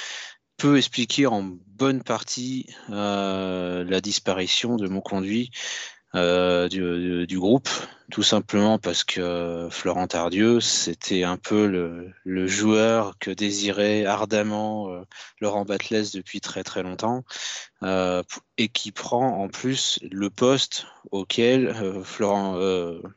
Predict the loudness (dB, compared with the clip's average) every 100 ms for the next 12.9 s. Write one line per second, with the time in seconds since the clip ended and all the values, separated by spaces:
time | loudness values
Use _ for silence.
0 | -18 -14 -10 -10 -10 -12 -12 -10 0 4
1 | 4 2 0 0 0 2 2 2 0 -6
2 | -2 2 2 0 -2 -2 -2 0 0 0
3 | -4 -8 -6 -6 -8 -8 -2 2 2 2
4 | 0 0 -2 -4 -8 _ _ -2 2 4
5 | 4 2 0 -2 -4 -6 -6 -2 -2 -2
6 | -2 0 0 -2 -2 -2 -2 -4 -6 -8
7 | -10 -10 -10 -10 -12 -14 -6 -2 2 4
8 | 6 6 4 4 4 4 0 0 0 0
9 | -2 -4 -8 -8 -6 -4 -2 -2 0 -2
10 | -4 0 2 4 4 4 0 2 2 2
11 | 0 0 2 2 0 -2 -2 0 -2 0
12 | 0 0 -2 -6 -6 -6 -4 -2 -4